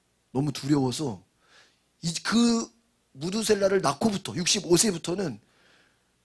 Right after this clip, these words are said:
내가 하고 싶은 대로, 내 뜻대로 살 수가 없는 거야. 지금 이, 이, 이 느낌 아시겠어요? 그러니까 마리아가 자기 뜻대로 평생 살다가 갑자기 예수를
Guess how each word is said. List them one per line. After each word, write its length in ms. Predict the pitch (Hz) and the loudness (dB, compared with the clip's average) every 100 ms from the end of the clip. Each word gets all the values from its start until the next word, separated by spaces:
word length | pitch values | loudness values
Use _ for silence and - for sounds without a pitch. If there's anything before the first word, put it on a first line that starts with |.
| _ _ _ _ _ | _ _ _ _ _
내가 340 | - 175 190 214 | 4 8 8 6
하고 240 | 220 240 | 2 0
싶은 240 | - - | -2 -2
대로, 180 | 202 190 | -2 0
내 160 | 175 160 | 0 0
뜻대로 340 | 233 220 190 | -2 0 0
살 200 | 151 240 | 2 2
수가 440 | - 233 262 453 - _ _ _ _ _ _ _ - | 2 6 6 6 -6 _ _ _ _ _ _ _ 6
없는 360 | 226 311 320 | 6 6 4
거야. 300 | 226 123 - _ _ _ _ _ _ _ | 4 0 -4 _ _ _ _ _ _ _
지금 140 | 175 196 | -14 -10
이, 60 | |
이, 200 | 190 190 196 | -8 -8 -6
이 240 | 196 - | -6 -6
느낌 240 | 165 175 156 | -8 -4 -2
아시겠어요? 380 | 135 143 139 - | -2 -4 -8 0
그러니까 140 | 143 | 4
마리아가 720 | 165 220 196 170 180 135 95 _ _ _ _ _ _ _ | 6 6 6 6 4 2 -2 _ _ _ _ _ _ _
자기 240 | - 170 202 | -4 -2 -2
뜻대로 320 | 233 220 202 | -2 0 0
평생 320 | 220 220 220 | 0 -2 0
살다가 340 | 196 196 190 175 | 0 2 2 2
갑자기 440 | 156 - 196 175 | -4 -2 -2 2
예수를 640 | 165 208 202 220 269 381 | 2 2 0 0 0 -2